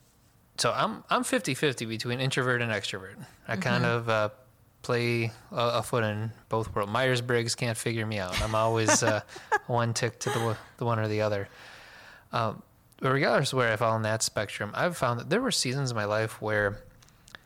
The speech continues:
Speaker 1: I was hearing God through other people.
Speaker 2: Mm, mm-hmm.
Speaker 1: Like, if they would say it out loud, I could catch a little discernment of, "Oh, that's Jesus in there,"
Speaker 2: Mm-hmm.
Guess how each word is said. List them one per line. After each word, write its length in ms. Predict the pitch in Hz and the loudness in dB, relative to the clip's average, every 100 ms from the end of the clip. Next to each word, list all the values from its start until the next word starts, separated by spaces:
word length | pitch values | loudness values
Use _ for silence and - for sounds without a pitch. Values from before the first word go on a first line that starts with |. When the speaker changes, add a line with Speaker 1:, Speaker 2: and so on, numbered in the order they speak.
| - _ - _ _ _ _ _ _ _ - | -20 _ -20 _ _ _ _ _ _ _ 0
Speaker 1:
I 80 | 165 | 4
was 140 | 170 | 4
hearing 260 | 156 160 139 | 6 6 6
God 240 | 123 117 | 4 0
through 260 | - 131 120 | 0 0 2
other 220 | 117 104 | 2 0
people. 400 | - 95 78 - - - | -4 -12 -12 -18 -20 -10
Speaker 2:
Mm, 260 | 190 180 170 _ 185 | -8 -6 -10 _ -10
mm-hmm. 260 | 165 180 170 - - | -8 -8 -10 -12 -10
Speaker 1:
Like, 720 | 123 101 95 92 - - - - _ - - - _ - | -4 -2 -2 -6 -14 -16 -18 -20 _ -20 -20 -20 _ -6
if 200 | 143 - | -4 -2
they 120 | 160 | 0
would 140 | 175 | 2
say 180 | - 156 | 2 2
it 80 | 151 | 2
out 160 | 143 | 2
loud, 360 | 139 127 131 135 | 2 2 4 2
I 40 | |
could 180 | 120 117 | 0 -2
catch 220 | - 127 | -2 -2
a 60 | 123 | 0
little 180 | 120 113 | 0 0
discernment 640 | 113 104 120 117 117 110 | 0 0 2 0 0 0
of, 140 | 107 117 | 0 0
"Oh, 100 | 113 | 0
that's 240 | 110 - | 0 -2
Jesus 440 | - 147 143 135 139 | -2 0 2 0 0
in 100 | 131 | 0
there," 400 | 131 131 131 120 | 2 2 0 -2
Speaker 2:
Mm-hmm. 280 | 190 160 | -6 -6